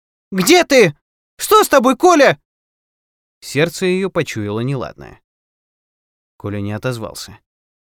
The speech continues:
В этот момент он как раз отправился на кухню, чтобы вылить из таза грязную воду и набрать чистой. Ему захотелось вымыть пол снова, чтобы добиться первозданной белизны дерева.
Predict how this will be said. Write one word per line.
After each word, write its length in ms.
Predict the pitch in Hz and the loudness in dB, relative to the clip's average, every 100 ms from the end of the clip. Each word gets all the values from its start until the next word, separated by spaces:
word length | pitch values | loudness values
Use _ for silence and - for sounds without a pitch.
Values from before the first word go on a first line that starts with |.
| - | -12
В 80 | |
этот 220 | 110 120 - | -8 -8 -8
момент 360 | 107 139 147 | -4 -4 -4
он 140 | 117 113 | -6 -8
как 200 | 113 - | -10 -6
раз 240 | 139 156 | -6 -4
отправился 560 | 131 - 123 117 110 117 | -8 -6 -6 -6 -6 -8
на 120 | 104 | -10
кухню, 380 | - 160 143 113 | -10 -8 -8 -8
чтобы 300 | - 107 104 | -10 -10 -10
вылить 300 | 123 117 - | -8 -8 -10
из 100 | - | -10
таза 260 | 120 110 | -8 -8
грязную 460 | 104 113 110 101 98 | -8 -8 -8 -8 -8
воду 240 | 104 160 | -6 -4
и 140 | 135 113 | -6 -8
набрать 320 | 107 107 127 | -8 -6 -8
чистой. 540 | - - - - - _ _ _ _ _ _ | -10 -14 -16 -20 -20 _ _ _ _ _ _
Ему 240 | 101 110 | -8 -6
захотелось 600 | 117 107 107 - 127 117 | -6 -8 -10 -4 -4 -4
вымыть 360 | 110 117 117 - | -4 -4 -4 -6
пол 200 | - 120 | -6 -6
снова, 580 | 113 120 123 113 101 - _ _ _ | -6 -4 -2 -2 -6 -16 _ _ _
чтобы 240 | - 127 113 | -12 -10 -8
добиться 440 | 107 113 156 - | -8 -8 -6 -6
первозданной 840 | 139 120 98 95 92 127 156 156 143 | -4 -6 -6 -10 -4 -2 0 -2 -4
белизны 520 | 113 98 98 95 101 | -6 -10 -10 -10 -10
дерева. 480 | 95 76 58 50 | -12 -16 -18 -20